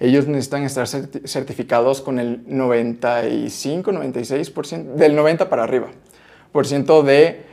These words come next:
eh, de estar seguro de que eso va a funcionar. Entonces, sí existe, pero en el caso de, de lo que es venta de productos,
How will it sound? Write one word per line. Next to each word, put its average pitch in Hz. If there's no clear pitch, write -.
eh, 117
de 156
estar 127
seguro 139
de 131
que 127
eso 120
va 117
a 113
funcionar. 120
Entonces, 135
sí 190
existe, 196
pero 156
en 127
el 123
caso 139
de, 120
de 123
lo 117
que 123
es 117
venta 123
de 127
productos, 156